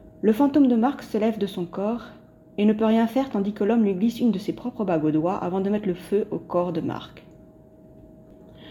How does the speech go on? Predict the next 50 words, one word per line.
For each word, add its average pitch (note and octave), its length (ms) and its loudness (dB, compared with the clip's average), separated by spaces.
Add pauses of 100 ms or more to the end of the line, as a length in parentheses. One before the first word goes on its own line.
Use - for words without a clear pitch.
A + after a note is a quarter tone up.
(180)
Le G3+ 100 2
lendemain, F#3+ 480 4
Piper G#3+ 280 2
fait A#3+ 100 0
le F#3+ 80 0
tour A3 140 -2
de G#3 40 4
la G3+ 80 2
cuisine G#3 280 -2
pour A3+ 100 -4
préparer F3+ 320 -2
la E3+ 80 2
liste E3 200 -6
des D#3+ 120 0
courses B3+ 400 -6
et F#3+ 80 0
trouve B3 180 -4
dans F#3+ 200 0
un F3+ 40 0
tiroir F3+ 400 0
enveloppe, F#3+ 380 2 (100)
carte F3 160 -4
d'invitation F3 540 -4
et C#4 60 2
paquet G#3 200 -6
de - 80 -16
confettis. D3+ 460 -8 (720)
Moi, G#3+ 240 4
je C#4 60 -10
trouve A3+ 120 -4
dans G3+ 180 0
un G3 80 -2
coin A#3+ 220 -2
par - 220 -6
terre A#3+ 160 0
le F3 60 0
panier A3+ 260 2
de F#3 80 2
kits B3+ 240 -2
et A3+ 80 0
j'apprécie F3+ 400 -4
l'effort G3+ 340 -6
des F#3 80 -4
décorateurs E3 480 -6
du G#3 80 -8
plateau. - 340 -10 (1200)
Piper, A3 500 2
elle, G#3+ 80 4
est G#3 140 0
agacée. F3 520 -2